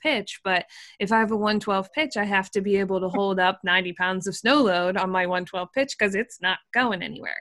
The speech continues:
you know? And so it would be super cool if the climate policies were location specific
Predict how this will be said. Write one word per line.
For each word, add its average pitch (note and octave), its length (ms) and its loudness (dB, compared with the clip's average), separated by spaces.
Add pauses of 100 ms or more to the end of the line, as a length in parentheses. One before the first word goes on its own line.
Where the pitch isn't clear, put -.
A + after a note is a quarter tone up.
you G#3+ 100 2
know? A3 200 2
And A3 120 2
so G#3 220 2 (800)
it C4+ 160 0
would D4+ 120 0
be C#4+ 120 2
super D4 440 -2
cool B3+ 460 0
if G#3+ 340 0 (240)
the G3+ 280 -4
climate A#3 560 0 (240)
policies G3 920 -2 (380)
were F#3+ 760 2 (320)
location G#3 760 0
specific - 720 -6